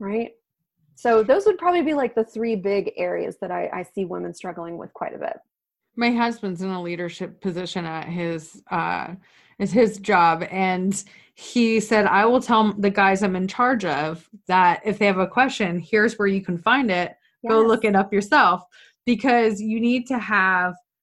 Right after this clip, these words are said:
Speaker 2: people be kind of on their own and be able to do things on their own without constantly coming to you and answering,
Speaker 1: Mm-hmm.
Speaker 2: you answering the questions for them.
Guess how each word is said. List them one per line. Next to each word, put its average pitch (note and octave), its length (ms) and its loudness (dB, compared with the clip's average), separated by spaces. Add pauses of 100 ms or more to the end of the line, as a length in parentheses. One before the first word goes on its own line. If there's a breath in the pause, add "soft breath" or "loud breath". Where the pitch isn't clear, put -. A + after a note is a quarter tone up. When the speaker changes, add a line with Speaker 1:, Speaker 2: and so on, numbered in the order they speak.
(200)
Speaker 2:
people G#3+ 600 -2 (140)
be G#3+ 320 -2 (340)
kind G#3+ 220 0
of F#3+ 260 0 (840)
on B3+ 200 4
their A#3+ 200 2
own G#3+ 340 2
and F#3 160 -2
be G#3 100 4
able G3+ 160 0
to G3 120 -4
do A3 180 0
things G#3 300 -2
on F#3+ 180 0
their F3+ 160 -2
own F#3+ 240 0
without F#3 320 -2
constantly G3 600 -4
coming F3+ 360 -6
to F#3+ 140 -10
you F3 140 -6
and F3 100 -6
answering, E3 500 -10
Speaker 1:
Mm-hmm. F#3+ 380 -10
Speaker 2:
you A3 220 -2
answering F#3+ 420 -6
the F3 80 -10
questions F3 480 -4
for F#3 260 -6
them. C3+ 220 -12